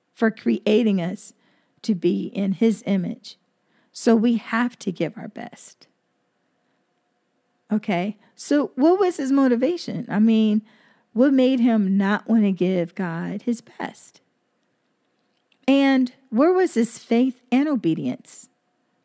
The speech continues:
You know, because sometimes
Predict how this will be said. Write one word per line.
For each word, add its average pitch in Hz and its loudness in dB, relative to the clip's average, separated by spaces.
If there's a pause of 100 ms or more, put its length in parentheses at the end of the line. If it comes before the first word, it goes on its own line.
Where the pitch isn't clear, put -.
(1700)
You 233 4
know, 208 4
because 214 0
sometimes 330 -6